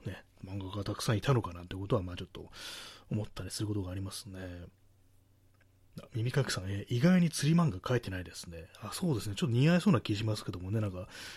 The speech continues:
藤子A不二雄の釣り漫画とかね、なんかちょっとありそうな感じするんですけども、割にな-、な-、ないですね、そういえばね、なんかね、多分、まあ、ないですねってまだ読んだことね、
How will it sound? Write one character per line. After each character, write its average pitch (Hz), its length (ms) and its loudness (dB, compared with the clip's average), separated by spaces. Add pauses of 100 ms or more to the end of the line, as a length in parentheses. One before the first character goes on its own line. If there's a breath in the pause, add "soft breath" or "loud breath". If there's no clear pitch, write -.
藤 131 200 -2
子 135 220 0
A 139 60 4
不 113 120 -2
二 101 80 -2
雄 104 100 0
の 104 100 0
釣 - 240 -2
り 117 60 2
漫 117 160 0
画 90 120 -8
と 90 80 -14
か 90 140 -12
ね、 90 100 -6
な 92 80 -8
ん 95 40 -6
か 95 60 -8
ち - 60 -4
ょ - 20 -6
っ - 40 -8
と 98 100 -6
あ 104 40 0
り 120 100 2
そ 117 180 4
う - 20 4
な 90 80 -4
感 95 180 -8
じ 92 100 -8
す - 100 -6
る 101 80 -2
ん 92 80 -4
で 92 60 -12
す - 100 -12
け - 80 -8
ど 95 60 -8
も、 95 180 -8 (540 loud breath)
割 143 240 4
に 147 60 6
な-、 143 200 4
な-、 131 160 -2 (100)
な 156 160 4
い 127 40 2
で 92 80 -4
す 95 80 -10
ね、 92 60 -6
そ 95 100 -4
う 98 40 -4
い - 40 -10
え 85 40 -12
ば 87 60 -14
ね、 92 120 -6
な 90 60 -8
ん 87 80 -12
か 87 80 -14
ね、 90 280 -10
多 110 120 -2
分、 90 200 -6
ま 104 120 -2
あ、 - 20 -4
な 120 160 4
い 135 60 8
で 113 60 4
す - 100 -4
ね 110 40 2
っ - 20 -2
て 101 80 -8
ま 98 80 -4
だ 110 80 -4
読 123 160 4
ん 131 40 4
だ 101 80 0
こ 98 120 -6
と - 140 -6
ね、 107 160 -2